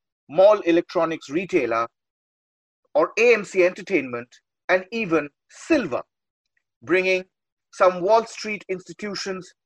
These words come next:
to their knees. Occupy Wall Street had a whole new dimension in twenty twenty-one.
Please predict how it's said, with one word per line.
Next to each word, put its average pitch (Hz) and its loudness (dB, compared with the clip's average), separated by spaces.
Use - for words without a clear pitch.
to 180 -4
their 151 0
knees. 165 -6
Occupy 220 2
Wall 190 6
Street 190 -8
had 156 2
a 165 6
whole 202 0
new 170 -2
dimension 147 -4
in 143 -8
twenty 143 -8
twenty-one. 120 -8